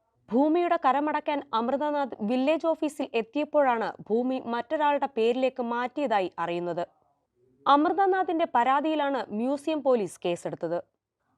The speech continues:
കവടിയാർ വില്ലേജ് ഓഫീസിലെ രേഖകൾ അനുസരിച്ച്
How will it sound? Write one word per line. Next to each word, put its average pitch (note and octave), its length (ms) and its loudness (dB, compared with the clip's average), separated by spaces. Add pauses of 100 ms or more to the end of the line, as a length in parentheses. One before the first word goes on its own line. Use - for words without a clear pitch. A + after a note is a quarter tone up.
(200)
കവടിയാർ F4+ 460 6 (100)
വില്ലേജ് C#4+ 320 0
ഓഫീസിലെ D4+ 500 -2
രേഖകൾ C4 400 0
അനുസരിച്ച് A#3 480 -4